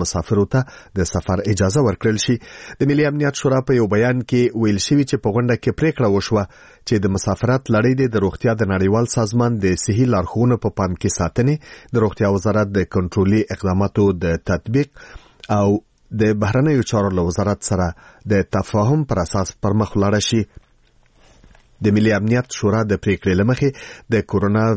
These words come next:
ویروس د مخنیوي لپاره د موظفې کمیټې همداراز پریکړه کړې چې ټول هغه کسان چې افغانستان ته له داسې ساحو سفر کوي چې د کورونا ویروس پیښې پکې ثبت شوي دي او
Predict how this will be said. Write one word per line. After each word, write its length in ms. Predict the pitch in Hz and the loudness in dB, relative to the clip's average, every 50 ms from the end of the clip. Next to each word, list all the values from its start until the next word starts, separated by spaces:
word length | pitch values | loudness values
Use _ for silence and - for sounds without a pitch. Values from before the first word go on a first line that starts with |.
| 87 | 0
ویروس 320 | 98 98 107 123 127 123 - | 0 2 2 2 0 0 0
د 80 | 110 98 95 | 0 -2 -2
مخنیوي 340 | - - - 110 117 120 120 120 | -2 -2 0 2 2 2 2 0
لپاره 260 | - - 117 113 104 98 | 0 0 0 0 2 2
د 100 | 123 117 110 | 0 0 0
موظفې 380 | 101 95 87 - 110 - 113 101 - | 0 0 0 -2 -2 -2 -2 -2 0
کمیټې 320 | 110 95 95 92 - 117 101 101 | 0 0 0 2 0 0 0 0
همداراز 380 | 98 98 92 107 101 92 - - - | 0 -2 0 0 0 -2 -2 -2 -2
پریکړه 300 | 139 143 135 - 143 131 - | -2 0 0 0 0 0 0
کړې 160 | - 139 139 135 - | 0 0 0 0 0
چې 80 | 156 151 - - - - - - - - | -2 -2 -2 -4 -12 -20 -20 -16 -4 0
ټول 160 | 180 185 151 120 | 0 0 0 0
هغه 160 | 113 104 98 - - | 0 0 -2 -2 -4
کسان 260 | - - 107 101 90 | -2 -2 -2 -2 0
چې 100 | - 98 | -2 -2
افغانستان 520 | 90 - 104 95 95 - - - 135 127 - - | -2 -2 -2 -2 -2 -2 -2 0 0 0 0 -2
ته 60 | 98 - - - - - - - - 113 113 | -4 -4 -6 -12 -20 -20 -18 -4 0 0 2
له 60 | 107 104 104 131 | 2 0 0 0
داسې 260 | 135 135 131 - 113 95 - | 0 0 -2 -2 -4 -2 -2
ساحو 320 | - 101 92 92 104 101 - - | -2 -2 0 0 0 0 0 -2
سفر 280 | 101 - - 104 101 - - | -4 -2 -2 -4 -2 0 0
کوي 200 | 107 104 104 98 | 2 2 2 0
چې 140 | - 113 98 92 | 0 0 0 0
د 80 | 95 - - - | -2 -2 -2 -2
کورونا 340 | 98 98 98 92 98 98 95 87 | 0 0 0 0 0 0 0 0
ویروس 320 | 90 101 95 101 101 98 - - - - | 0 0 2 2 0 0 -2 -4 -2 -2
پیښې 240 | 101 92 - 107 - - | -2 0 0 -2 -2 -2
پکې 200 | 101 - - 98 - - | -2 -2 -2 -2 -2 -2
ثبت 260 | 107 90 - - - | -2 -4 -2 -2 0
شوي 200 | 165 147 131 117 104 | 2 2 2 2 2
دي 60 | 113 107 - - - - - - - 123 | 0 -2 -4 -10 -20 -20 -10 -4 0 0
او 100 | 127 | 2